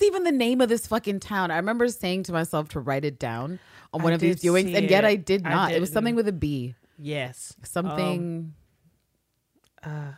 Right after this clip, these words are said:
Speaker 1: not Bletchem.
Speaker 2: n-, no.
Speaker 1: Just another, and just, like, another, just another random English town of just, I don't know, boredom.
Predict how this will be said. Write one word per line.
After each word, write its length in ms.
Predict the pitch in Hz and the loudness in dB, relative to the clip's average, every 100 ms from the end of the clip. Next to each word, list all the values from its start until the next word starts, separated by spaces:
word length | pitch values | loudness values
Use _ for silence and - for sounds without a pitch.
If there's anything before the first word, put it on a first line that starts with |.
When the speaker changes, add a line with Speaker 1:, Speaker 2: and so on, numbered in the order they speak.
| - | -8
Speaker 1:
not 300 | 147 143 185 | -2 0 0
Bletchem. 580 | 147 135 123 131 117 139 - 170 _ | -2 -4 -4 -6 -8 -8 -14 -20 _
Speaker 2:
n-, 160 | 165 165 | -12 -8
no. 80 | |
Speaker 1:
Just 300 | 156 269 - - | -2 -2 -2 -2
another, 800 | 220 196 160 170 196 196 196 196 _ _ - - - | 0 2 0 4 4 4 0 -4 _ _ -20 -20 -6
and 220 | 226 226 | -4 -4
just, 180 | 285 359 | -6 -4
like, 140 | 381 | -2
another, 480 | 359 226 240 277 226 | 0 0 4 4 2
just 220 | 277 330 | -10 -6
another 320 | 370 277 294 | -2 2 2
random 500 | 233 202 240 247 247 233 | 0 0 0 0 -2 -2
English 500 | 170 214 240 247 - | -4 -2 -2 -2 -4
town 580 | - - 151 180 240 262 | -12 -2 -2 0 -2 -2
of 220 | - 180 160 | -2 -2 -2
just, 480 | 175 160 156 - - _ | -2 -2 -4 -16 -20 _
I 120 | - | -8
don't 100 | 180 226 | -4 -2
know, 160 | 269 | -2
boredom. 760 | 165 139 147 180 220 226 240 240 | -2 -2 -2 -2 -2 -4 -6 -10